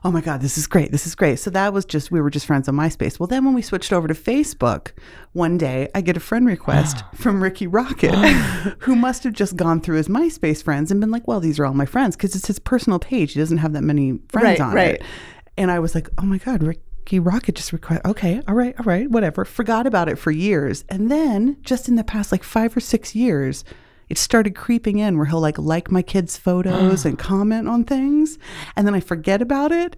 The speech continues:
Speaker 1: Or, like, I'll comment, like, he had, he had, a, you know, he's been four
Speaker 2: Mm-hmm,
Speaker 1: years
Speaker 2: mm-hmm,
Speaker 1: cancer-free.
Speaker 2: mm-hmm.
Speaker 1: Like, I'll comment on his, like, "Great, way to go," you know, and he's like, "Like," and I'm like, "Are we,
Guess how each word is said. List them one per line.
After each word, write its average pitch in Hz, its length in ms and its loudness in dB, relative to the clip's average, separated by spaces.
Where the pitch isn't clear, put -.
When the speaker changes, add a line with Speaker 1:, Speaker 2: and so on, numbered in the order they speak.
Speaker 1:
Or, 202 120 2
like, 170 220 0
I'll 190 100 2
comment, 208 420 0
like, 160 140 -6
he 165 120 -2
had, 160 220 0
he - 120 0
had, 151 80 4
a, 143 40 0
you 165 80 2
know, 151 60 4
he's 143 140 -2
been 151 120 -2
four - 200 0
Speaker 2:
Mm-hmm, 147 80 4
Speaker 1:
years 151 160 4
Speaker 2:
mm-hmm, 202 140 4
Speaker 1:
cancer-free. 196 520 4
Speaker 2:
mm-hmm. - 540 -10
Speaker 1:
Like, 196 140 0
I'll 180 120 2
comment 165 500 0
on 160 120 0
his, 151 140 -2
like, 165 140 0
"Great, 277 200 0
way 359 160 0
to 359 80 -2
go," 320 400 0
you 269 100 -2
know, 240 120 -2
and 214 120 2
he's 190 180 -2
like, - 200 -6
"Like," 403 500 0
and 185 120 4
I'm 175 100 4
like, 170 160 -6
"Are 240 240 -2
we, 330 280 0